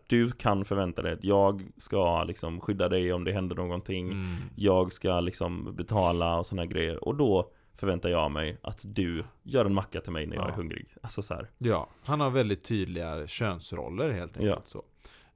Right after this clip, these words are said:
Speaker 2: Eh, ganska konservativ. Konser-, ja, men det är konservativa åsikter egentligen.
Speaker 1: Ja.
Speaker 2: Så, am-, amerikansk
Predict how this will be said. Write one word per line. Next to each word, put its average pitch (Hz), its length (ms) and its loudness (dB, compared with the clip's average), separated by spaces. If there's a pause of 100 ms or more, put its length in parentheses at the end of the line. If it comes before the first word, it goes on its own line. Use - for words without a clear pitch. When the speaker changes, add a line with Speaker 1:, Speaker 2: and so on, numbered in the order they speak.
(120)
Speaker 2:
Eh, 87 340 -4 (200)
ganska 107 220 -4
konservativ. 90 920 -8 (840)
Konser-, - 300 -4
ja, 160 60 -2
men 196 140 -2
det 185 60 0
är - 20 -2
konservativa 90 600 -6
åsikter - 460 -6
egentligen. 117 300 -2
Speaker 1:
Ja. 78 60 -4
Speaker 2:
Så, - 60 -8
am-, 160 260 -12
amerikansk 123 1000 -6